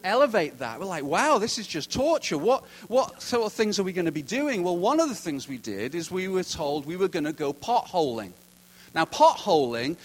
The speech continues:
for those of you that apparently potholing is an alien, alien term, 'cause I talked to Chris Neufeld and Curtis, and they looked blank at me.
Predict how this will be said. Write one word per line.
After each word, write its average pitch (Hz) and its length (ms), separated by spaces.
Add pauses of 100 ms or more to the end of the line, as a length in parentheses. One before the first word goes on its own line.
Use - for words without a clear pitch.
(120)
for - 80
those 175 320
of 147 100
you 160 200
that 160 120
apparently 175 380
potholing 170 560
is 147 120
an 143 100
alien, 139 460 (140)
alien 139 400 (240)
term, 123 500
'cause 135 180
I 127 60
talked 127 260
to - 80
Chris - 280
Neufeld 117 460
and 107 140
Curtis, 117 540
and 107 120
they 113 60
looked 120 240
blank 120 340
at 110 160
me. 104 220